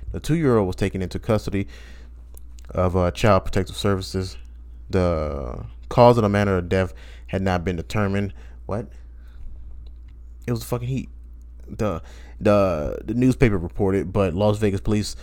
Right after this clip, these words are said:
Lieutenant Ray Spencer said the death was heat-related. Fucking duh, obviously. Like, what else? Um, uh, Kima-, Kimi-, Kimaya? Kimaya Taylor, twenty-three, the,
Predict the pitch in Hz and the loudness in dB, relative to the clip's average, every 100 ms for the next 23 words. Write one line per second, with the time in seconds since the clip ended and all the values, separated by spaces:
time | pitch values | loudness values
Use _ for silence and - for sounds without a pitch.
0 | - - - - 87 - 117 95 80 98 | -14 -16 -8 -6 -2 2 2 0 -2 0
1 | 120 120 - 127 131 - 87 90 - 92 | 2 0 0 0 2 0 -2 -2 0 0
2 | 90 82 82 92 - - - 92 82 85 | 0 -2 0 0 -2 -10 -4 -2 0 -2
3 | - 92 73 64 58 67 - 85 82 85 | -2 -2 -4 -6 -8 -10 -8 -8 -6 -6
4 | 87 76 - 95 92 90 90 87 85 - | -6 -6 -4 -4 -2 -4 -6 -8 -8 -10
5 | - - - - 87 92 98 90 - - | -10 -14 -16 -10 -6 -2 -2 0 4 2
6 | - - - - - 104 98 85 76 120 | 2 -8 -14 -14 -6 0 2 2 -2 -6
7 | - - - - - - - - - - | -10 -14 -16 -18 -18 -18 -18 -18 -18 -18
8 | - - - - - - - 82 80 87 | -18 -18 -18 -18 -18 -16 -6 -2 -2 -2
9 | - 104 107 117 - - 110 101 120 - | -4 0 2 2 0 -4 -6 -4 -6 -12
10 | - - - 95 104 180 247 262 240 - | -18 -8 -4 0 0 0 0 -4 -8 -2
11 | 107 113 127 - 120 95 90 - - - | 2 4 4 4 4 4 0 -6 -14 -4
12 | 117 107 98 98 90 | 0 2 2 0 0